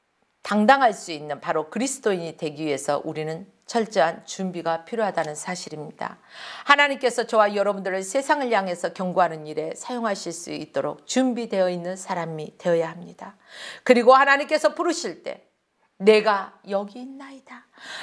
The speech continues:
나를 보내소서라고." 분명하게 말할 수 있는 준비된 그릇이 되십시오.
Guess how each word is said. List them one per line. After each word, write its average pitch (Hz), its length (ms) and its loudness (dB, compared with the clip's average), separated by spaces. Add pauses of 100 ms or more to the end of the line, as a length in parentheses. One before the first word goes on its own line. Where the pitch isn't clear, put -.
나를 285 420 6
보내소서라고." 302 920 4 (220)
분명하게 208 680 2
말할 202 320 6
수 330 200 -6
있는 214 280 -12
준비된 226 540 -8
그릇이 190 400 -10
되십시오. - 600 -12